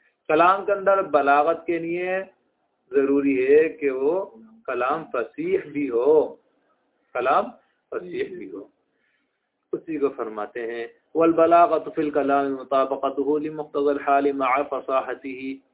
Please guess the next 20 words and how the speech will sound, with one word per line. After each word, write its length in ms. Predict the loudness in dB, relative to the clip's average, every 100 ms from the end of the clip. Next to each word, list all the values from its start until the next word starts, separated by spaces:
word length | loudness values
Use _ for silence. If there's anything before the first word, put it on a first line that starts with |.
| -2
ऐ 100 | 0
फसाहतिल 680 | 0 -2 2 0 0 -4 -2
कलामी", 520 | -2 -2 -2 -4 -8 -12 _ -2
और 160 | 0
बलागत 540 | 2 4 4 4 2 0
फिल 160 | -2 -2
कलाम 480 | 0 2 4 2
उसका 600 | 0 -6 -8 _ 0 2
मुक्तज़े 600 | 2 -2 -8 -6 0 2 2
हाल 420 | 2 0 0 -2
के 240 | -2 -2
मुताबिक 680 | -2 -6 -2 0 0 -2 -4
होना 360 | -4 -2 0 0
है, 380 | 0 2 2 2
कलाम 500 | 0 2 4 2 0
के 140 | -6
फसी 280 | -6 -8 -10
होने 260 | -10 -12 -14
के 80 |
साथ। 260 | -12 -10 -10